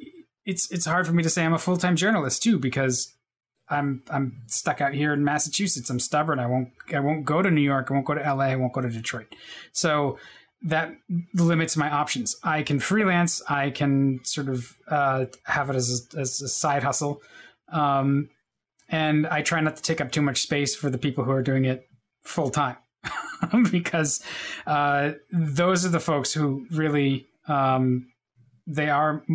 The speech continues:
a lot more, they're hardcore journalists and they, they should really, and you see it happen. They, they, they cover the industry with the same zeal that a political recorder, reporter does and should cover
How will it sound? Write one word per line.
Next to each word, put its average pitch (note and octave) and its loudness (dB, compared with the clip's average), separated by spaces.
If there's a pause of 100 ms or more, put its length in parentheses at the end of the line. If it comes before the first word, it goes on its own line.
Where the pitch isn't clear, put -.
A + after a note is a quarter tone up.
a D#3 0
lot D#3 2
more, F3+ 2
they're E3+ 2
hardcore D3+ 0
journalists D#3+ 2
and F3+ 4
they, F3 2
they F#3 2
should F3 0 (420)
really, D#3 2 (300)
and E3+ 4
you E3+ 6
see F3+ 0
it D#3+ 0
happen. D#3 0
They, D#3+ 2
they, D#3 0 (840)
they D3 -2
cover F#3+ 0
the F3 2
industry E3 2
with C3+ -4
the C#3+ -2
same E3+ 4
zeal D3 2
that C#3+ 0
a D3 0
political C#3+ -2
recorder, C#3 -4
reporter C3 0 (1300)
does E3 0
and D3 0
should C#3+ -2
cover B2+ -2